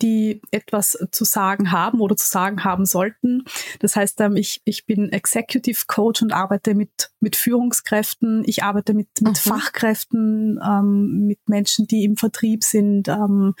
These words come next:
Speaker 1: im, im Sales, im Einkauf, das heißt in Fachbereichen und da
Speaker 2: Mhm.
Speaker 1: mit anderen Menschen arbeiten, verhandeln müssen, ähm, rhetorisch einfach voll auf der Spur sein müssen.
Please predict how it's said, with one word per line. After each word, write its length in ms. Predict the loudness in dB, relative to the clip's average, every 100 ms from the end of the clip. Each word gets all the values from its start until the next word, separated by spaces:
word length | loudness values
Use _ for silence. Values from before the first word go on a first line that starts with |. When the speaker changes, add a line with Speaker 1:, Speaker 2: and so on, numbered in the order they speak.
| -2
Speaker 1:
im, 160 | -2
im 200 | 0 0
Sales, 540 | 2 0 2 2 2 0
im 180 | -2 0
Einkauf, 540 | 0 0 0 0 0
das 100 | 0
heißt 200 | 0 0
in 80 | -2
Fachbereichen 920 | -2 -4 -4 -2 0 0 0 0 -2 -6 -18 -20 _
und 340 | 0 0 -2
da 280 | -2 0 0
Speaker 2:
Mhm. 240 | 0 2 2
Speaker 1:
mit 140 | 2 2
anderen 260 | 2 4
Menschen 300 | 4 2 0
arbeiten, 560 | 0 0 0 0 2 2
verhandeln 540 | 0 0 2 4 4
müssen, 480 | 2 2 2 2 4 4
ähm, 320 | 4 4 4
rhetorisch 560 | 2 0 0 2 2
einfach 320 | 0 0 -2 -2
voll 220 | 0 0
auf 100 | 0
der 80 | -2
Spur 300 | 0 0 2
sein 220 | 2 2
müssen. 320 | 0 -2 -4